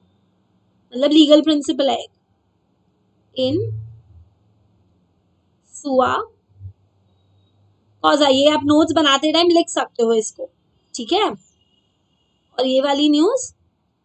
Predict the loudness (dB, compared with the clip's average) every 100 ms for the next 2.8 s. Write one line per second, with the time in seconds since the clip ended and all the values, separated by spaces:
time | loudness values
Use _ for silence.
0 | _ _ _ _ _ _ _ _ _ _
1 | _ -6 -2 0 2 2 2 2 4 4
2 | 4 -2 -4 0 0 0 -4 -4